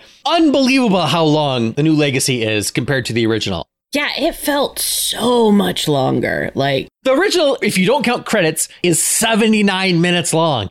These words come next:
Speaker 1: That is a tight movie. That is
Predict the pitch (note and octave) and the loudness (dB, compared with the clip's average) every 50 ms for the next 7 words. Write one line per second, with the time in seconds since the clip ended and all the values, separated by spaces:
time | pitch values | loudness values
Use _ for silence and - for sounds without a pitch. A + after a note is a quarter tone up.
0 | - _ _ _ _ D#3 F#3+ A3+ A#3+ G#3+ E3 - E3 D3 C3+ B2 F2 - _ - | -10 _ _ _ _ -2 0 2 2 2 2 2 0 0 -2 -4 -6 -8 _ -6
1 | - - - G3 G#3 A3+ A#3+ A#3 - - D#3+ D#3 F#3+ A#3 A#3+ F#3+ D3+ B2+ G#2 F3+ | -4 -2 -2 0 0 0 -2 -4 -4 0 2 2 4 4 4 2 2 2 2 2
2 | B3 B3+ F#3 - - - - | 2 2 2 0 -2 -4 -6